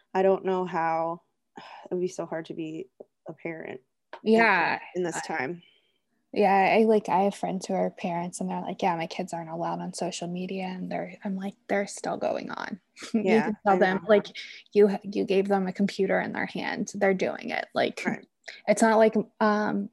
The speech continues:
Speaker 2: face-, old Facebook days when you needed a college email address to get on, you know?
Speaker 1: Yeah. Well, and people all have those, like,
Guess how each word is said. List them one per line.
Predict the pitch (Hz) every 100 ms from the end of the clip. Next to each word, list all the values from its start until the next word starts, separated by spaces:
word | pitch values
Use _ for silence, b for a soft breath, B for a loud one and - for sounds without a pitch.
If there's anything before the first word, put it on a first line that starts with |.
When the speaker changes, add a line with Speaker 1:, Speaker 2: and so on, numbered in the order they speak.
| _
Speaker 2:
face-, | 196 202 -
old | 214 -
Facebook | 190 196 190 -
days | 202 190 190
when | 196
you | 196
needed | 196 190
a | 185
college | 190 - 190 185 - -
email | 214 202 180
address | 107 - - 139 -
to | 202
get | 190
on, | 175 175 190 - _
you | 214
know? | 175 202 - _ _
Speaker 1:
Yeah. | 185 185 214 147 180 - -
Well, | 196
and | 190
people | 190 190
all | 202 185 190
have | 185
those, | 185 175
like, | 160